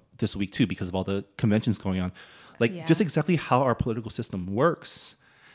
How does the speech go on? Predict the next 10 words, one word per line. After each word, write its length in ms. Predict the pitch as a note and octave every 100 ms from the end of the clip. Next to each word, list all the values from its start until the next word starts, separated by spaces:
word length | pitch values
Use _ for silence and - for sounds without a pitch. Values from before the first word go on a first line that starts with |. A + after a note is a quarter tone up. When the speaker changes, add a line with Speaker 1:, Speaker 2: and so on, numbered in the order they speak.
| _
Speaker 1:
and 320 | A#2 A2+ A2 G#2+
what 520 | A2 G#2 A2 A2 -
the 100 | A#2+
elections 500 | G#2+ G#2 - A#2+ -
mean, 460 | G#2+ A#2 B2+ G#2 G2
and 260 | A2+ G#2 G#2+ - - _
the 80 | C3
fact 260 | A#2+ G2+
that, 220 | - G#2 G#2
like, 340 | G#2+ G#2+ -